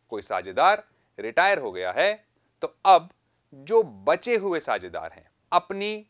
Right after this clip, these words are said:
नई शर्तों के हिसाब से अपनी आने वाली समय में साझेदारी फर्म को चलाते हैं। आज हम रिटायरमेंट के बारे में बात करेंगे।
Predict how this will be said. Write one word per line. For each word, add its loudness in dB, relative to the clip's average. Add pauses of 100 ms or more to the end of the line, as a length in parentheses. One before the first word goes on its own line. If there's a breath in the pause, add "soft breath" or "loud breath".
(120)
नई -4
शर्तों -2
के -12
हिसाब -8
से -20 (1080)
अपनी -6 (280)
आने 0
वाली -2
समय -12
में -20 (640)
साझेदारी 0
फर्म -12
को -2 (440)
चलाते -4
हैं। -20 (1120)
आज 0
हम -10 (380)
रिटायरमेंट -2
के -8
बारे -6
में -10 (360)
बात 0
करेंगे। -20